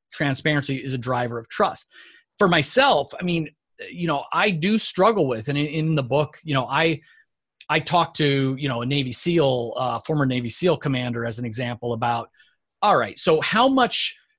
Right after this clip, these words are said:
how much sharing is too much sharing? You know, at what point are, do you, do you cry in front of, uh, of people? Do you tell them you're really scared and all that? And he says, "Kevin," he said, "you gotta remember is," um, he said, "first of all,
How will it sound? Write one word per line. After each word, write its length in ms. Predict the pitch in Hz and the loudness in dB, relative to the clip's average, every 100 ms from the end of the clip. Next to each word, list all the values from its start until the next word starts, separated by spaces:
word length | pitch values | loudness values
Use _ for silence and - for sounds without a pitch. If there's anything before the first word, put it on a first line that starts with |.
| _ - | _ -2
how 140 | 233 | 2
much 160 | 269 - | 4 2
sharing 500 | - 190 185 170 139 | 4 6 6 4 2
is 220 | 123 - | 0 -4
too 200 | - 180 | 2 2
much 200 | 151 - | 2 0
sharing? 400 | - 131 107 117 | 0 0 -2 0
You 60 | |
know, 80 | 160 | 2
at 100 | 165 | 4
what 180 | 202 208 | 2 0
point 280 | - 196 147 | 0 0 0
are, 80 | 143 | -2
do 140 | 135 | 0
you, 340 | 160 156 147 120 - - | 2 4 2 0 -8 -2
do 80 | 160 | -2
you 100 | 131 | -2
cry 400 | - 143 151 185 | -2 0 2 2
in 140 | 196 | 2
front 280 | - 202 196 | 2 4 4
of, 140 | 175 | 2
uh, 280 | 190 185 180 | 2 4 4
of 240 | 185 175 - | 4 2 0
people? 320 | 208 202 190 | -2 0 0
Do 120 | 147 | 2
you 200 | 135 127 - _ | 0 0 -4 _
tell 220 | - 196 190 | -2 2 2
them 140 | 185 | 2
you're 140 | 147 | 2
really 240 | 135 175 151 | 2 2 2
scared 640 | - - 156 175 180 170 | -2 0 2 4 4 4
and 80 | 165 | 4
all 120 | 170 | 4
that? 200 | 165 165 - - - _ _ - | 2 0 -4 -20 -20 _ _ 2
And 80 | 262 | 4
he 80 | |
says, 220 | 330 247 - | 4 2 2
"Kevin," 300 | 214 190 143 | 2 2 2
he 60 | |
said, 180 | 135 151 | -2 -4
"you 180 | 151 170 | -4 0
gotta 180 | 220 240 | 2 4
remember 380 | 156 156 139 127 | 4 2 2 0
is," 300 | 117 113 107 - | 0 -4 -6 -4
um, 380 | 127 117 113 - _ | -4 -4 -6 -12 _
he 100 | 151 | -4
said, 160 | 156 160 | -2 2
"first 220 | 226 233 185 | 2 2 2
of 100 | 143 | 2
all, 340 | 131 123 | 2 2